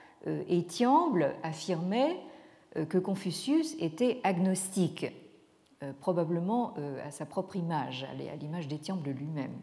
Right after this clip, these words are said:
Alors, il faut dire que, euh, c'est la thèse qui est défendue par le père jési-, jésuite,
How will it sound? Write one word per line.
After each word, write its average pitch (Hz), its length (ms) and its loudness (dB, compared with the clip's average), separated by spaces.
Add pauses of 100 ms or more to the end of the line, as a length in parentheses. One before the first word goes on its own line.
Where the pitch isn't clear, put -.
(1500)
Alors, 202 200 6 (120)
il 247 80 6
faut 240 160 4
dire 392 440 6
que, 247 380 6 (100)
euh, 160 460 2
c'est 180 240 2
la 175 140 4
thèse 254 680 4 (180)
qui 190 280 4
est 170 180 8
défendue 202 800 4 (880)
par 277 560 6
le 175 160 4
père 214 240 2
jési-, 165 520 0
jésuite, 165 640 4